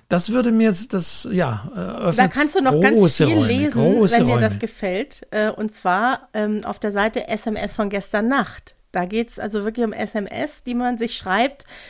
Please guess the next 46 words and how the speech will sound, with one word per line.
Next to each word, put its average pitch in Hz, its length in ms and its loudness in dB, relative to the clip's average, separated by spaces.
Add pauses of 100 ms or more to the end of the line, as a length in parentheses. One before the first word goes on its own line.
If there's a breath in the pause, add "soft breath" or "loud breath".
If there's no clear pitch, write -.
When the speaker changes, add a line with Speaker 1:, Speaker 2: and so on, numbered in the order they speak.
(440 loud breath)
Speaker 2:
Offensichtlich 226 600 -4
hat 214 160 -4
eine 226 80 -4
Party 220 360 -4
stattgefunden, 233 480 -6
ich - 100 -18
weiß - 260 -12
es 233 140 -6
ja 247 140 2
nicht, 311 280 -4
ja, 208 140 -4
und 220 180 -4
jemand 233 260 -2
hat 208 160 -6
eben 233 220 -4
reingeschrieben, 214 520 -4
„Ist 214 140 -10
meine 233 160 0
Hose 311 240 0
noch 160 140 -8
bei - 120 -10
euch?“ - 260 -12 (320 loud breath)
Finde 262 260 0
ich - 140 -6
einfach 247 240 -2
super. 330 440 -2
Ist - 160 -8
übrigens 262 280 -6
auch 233 120 -6
ein 254 120 -2
Bestseller 220 420 -6
gewesen, 185 500 -10 (140)
vermutlich 254 640 -2
auch 240 260 -4
wegen 226 300 -2
dieses 220 320 -8
Titels. 190 500 -12 (340 loud breath)
Und 220 160 -2
da 214 100 4
sind 233 220 0
wirklich 220 460 -4
S 226 140 -6
M 233 80 -6
S 226 200 -8
en 214 120 -4
drin, 156 260 -12